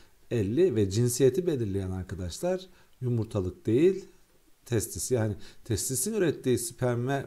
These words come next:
bakıla-, e, içindeki kromozom, e, neyi sağlıyor bize? Cinsiyetin oluşumunu sağlıyor. Hmm,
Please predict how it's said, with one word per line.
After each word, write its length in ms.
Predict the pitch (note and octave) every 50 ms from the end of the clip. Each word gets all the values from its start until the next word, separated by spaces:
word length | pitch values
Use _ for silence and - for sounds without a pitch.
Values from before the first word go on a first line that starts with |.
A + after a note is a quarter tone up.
| - G#2
bakıla-, 400 | A2+ A2 - B2+ B2 B2 - -
e, 400 | G#2+ G#2+ G#2 G#2+ G#2+ G#2+ G#2+ A2
içindeki 640 | - - - D2+ G#2 - - C3 C3 B2+ - E3 -
kromozom, 640 | - B2 B2 B2 B2 A#2+ G#2+ B2+ C#3 B2+ F#2+ - - - - - - - - _ _ _ - -
e, 300 | B2+ A#2 A2 G#2+ G#2+ A#2
neyi 200 | B2+ C3 B2+ A2
sağlıyor 460 | - - A2 F#2 F2+ F2+ F#2 F2+ E2+
bize? 280 | F2+ F#2 - D3 D3 B2 -
Cinsiyetin 420 | - B2+ A2+ - - G2 E2 F2+ G#2+
oluşumunu 540 | C3 A#2+ G2 E2+ - F#2 F#2+ G#2+ B2+ C#3+ C#3 A2
sağlıyor. 640 | - - - A#2 G#2 F2+ E2 E2 E2 - E2+ - - - - - _ - - _ _ _ _ - - - _ _ _ _ - _ _ _ _ _ - - _ _ - _ - - - - - _ _ _ _ _ _ _ _ _ _ -
Hmm, 80 | F#2